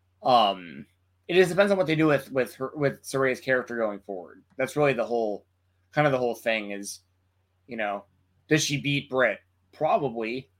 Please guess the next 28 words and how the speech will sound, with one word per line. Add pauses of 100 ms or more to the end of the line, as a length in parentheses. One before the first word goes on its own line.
(140)
And
if
that's
the
case,
like,
does
she
go
into
the
world
title?
Probably.
Like,
how
far
do
they
go
with
this?
Or
does
this
become
like
a,